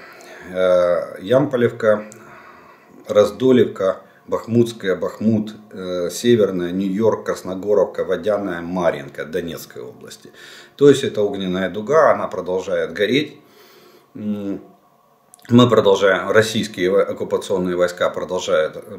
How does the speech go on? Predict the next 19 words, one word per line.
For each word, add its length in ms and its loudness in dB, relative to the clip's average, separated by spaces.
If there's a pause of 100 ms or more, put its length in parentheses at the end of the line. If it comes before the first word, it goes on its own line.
пытаться 480 -4
наступать. 680 -4
Мы, 360 0
мы 800 0
четко 480 -6
и 200 -6
жестко 440 -6
держим 540 -8
оборону 680 -6
на 340 -12
этих 400 -14
рубежах. 480 -12 (1000)
На 140 6
Волынском 480 8
и 40 0
Полесском 500 0
направлениях 640 -2
признаков 560 0
формирования 800 2